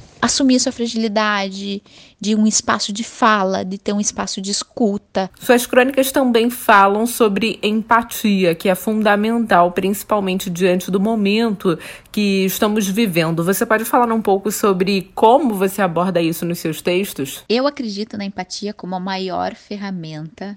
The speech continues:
Speaker 1: de resolução de conflitos. Por quê? Através da empatia, eu consigo, eu não gosto muito de falar me colocar no lugar do outro, mas eu consigo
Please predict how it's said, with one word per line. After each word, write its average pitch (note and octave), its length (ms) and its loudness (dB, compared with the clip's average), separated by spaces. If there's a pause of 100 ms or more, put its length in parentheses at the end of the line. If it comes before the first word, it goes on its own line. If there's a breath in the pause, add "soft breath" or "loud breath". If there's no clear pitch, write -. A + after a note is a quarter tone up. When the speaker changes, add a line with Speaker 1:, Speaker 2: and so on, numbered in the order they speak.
(120)
Speaker 1:
de - 140 -8
resolução F3 960 -8 (420)
de E3 100 -12
conflitos. - 760 -12 (100)
Por - 140 -12
quê? - 340 -12
Através F#3+ 360 -6
da G3 80 -4
empatia, G3+ 800 -6 (140)
eu F#3+ 140 -8
consigo, G3 580 -6
eu G3 80 -2
não A3 140 2
gosto A3 240 0
muito A3 160 -4
de - 100 -16
falar F#3+ 300 0
me F#3+ 100 -6
colocar F#3 540 -4
no F3 140 -8
lugar E3 180 -6
do D#3+ 160 -10
outro, D3 260 -10
mas E3+ 160 -8
eu F#3 80 -6
consigo G#3 560 -10